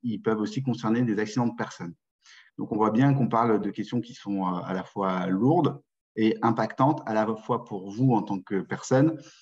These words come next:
mais aussi, euh, pour, euh, la, la,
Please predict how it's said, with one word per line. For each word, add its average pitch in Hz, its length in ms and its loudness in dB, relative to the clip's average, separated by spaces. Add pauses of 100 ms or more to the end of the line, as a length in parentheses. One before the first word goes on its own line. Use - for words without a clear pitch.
(300)
mais 104 100 4
aussi, 135 460 2
euh, 104 160 2
pour, 98 320 -6
euh, 90 320 -6 (160)
la, 90 300 -2
la, 92 200 -4